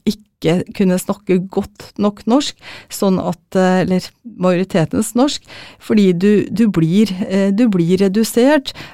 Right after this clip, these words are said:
Altså, hvis vi snakker om noen hundre i stedet for noen tusen ord, ord, så vil det være veldig mye som blir svart-hvitt, og du må lete etter et alternativt uttrykk, en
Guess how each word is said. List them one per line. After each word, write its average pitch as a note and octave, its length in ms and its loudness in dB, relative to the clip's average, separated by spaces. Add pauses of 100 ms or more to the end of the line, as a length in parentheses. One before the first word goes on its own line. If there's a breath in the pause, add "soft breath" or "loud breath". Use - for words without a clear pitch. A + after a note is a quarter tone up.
Altså, G#3+ 320 2
hvis G#3 220 -2
vi A3 80 2
snakker - 640 -4
om F#3 80 2
noen F#3+ 240 2
hundre G3+ 400 2
i G3+ 80 2
stedet F3+ 240 -2
for F#3+ 140 -2
noen F#3 260 0
tusen G3 560 -2
ord, D4 300 0
ord, C#4 200 4
så B3 200 0 (340 loud breath)
vil G3+ 260 2
det G#3 200 2
være F#3+ 320 0 (160)
veldig G#3+ 340 2
mye A#3 80 4
som A#3 160 2
blir A#3+ 160 0
svart-hvitt, B3+ 640 -2 (140)
og A3 80 0
du A#3 80 2
må A#3 180 4
lete G#3 600 2
etter G3+ 260 0 (300 loud breath)
et G3 100 0
alternativt G3+ 1120 0
uttrykk, G3+ 540 0
en F#3+ 80 4